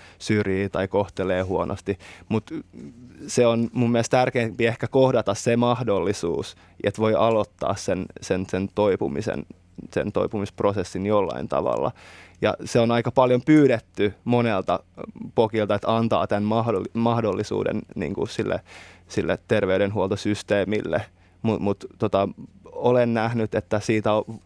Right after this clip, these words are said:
on paljon hyötyä, ää, niille, jotka sitten uskaltaa mennä siihen. Mut tota, ihan niit-, ihan niitä työkaluja, m-, mitä,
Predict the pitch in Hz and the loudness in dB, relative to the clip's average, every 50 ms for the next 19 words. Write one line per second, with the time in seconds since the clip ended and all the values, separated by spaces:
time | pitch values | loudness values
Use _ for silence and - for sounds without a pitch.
0 | - - 113 117 113 110 - 113 113 113 117 120 131 131 127 117 104 90 - - | -8 -2 -2 0 0 0 0 0 0 2 2 2 2 2 4 4 4 2 0 -2
1 | - - 85 87 - - - - - 98 92 87 85 - 98 - - 110 113 107 | -2 -2 -2 -2 -2 -8 -8 -4 -2 0 0 0 -2 -6 -10 -8 -4 -2 0 0
2 | 101 101 95 95 - - - 104 - - - 104 101 104 110 107 - - - 95 | 2 2 0 0 -2 -4 -8 -8 -8 -4 -2 0 0 0 0 -2 -4 -4 -4 -4
3 | 87 - - 82 - - - - - - - - 107 104 101 95 95 - - - | -2 -2 -4 -4 -4 -6 -8 -14 -20 -20 -10 -6 -4 -2 -2 -2 -4 -6 -8 -8
4 | - - - 87 - - 92 107 - - - - - - - - - - - _ | -8 -6 -6 -4 -4 -4 -6 -8 -10 -14 -20 -20 -20 -20 -20 -20 -20 -20 -20 _
5 | _ - - 117 117 113 104 - - 107 - 113 104 110 127 135 139 135 131 127 | _ -8 -2 0 0 0 0 0 -4 -2 2 2 2 4 4 4 4 4 2 2
6 | 123 120 - - - 123 123 143 139 - 135 139 135 123 117 - - - 147 170 | 0 0 -2 -6 -16 -12 -10 -6 -2 0 0 2 2 2 2 0 0 2 4 4
7 | 180 160 - - 123 120 117 113 113 104 101 110 - - - - - - - - | 4 4 4 4 2 4 4 4 2 2 0 -2 -8 -18 -20 -20 -16 -10 -8 -6
8 | - 101 - 120 120 107 - 123 120 110 - 107 98 101 | -6 -6 -4 -2 -2 -2 0 0 0 2 2 2 0 0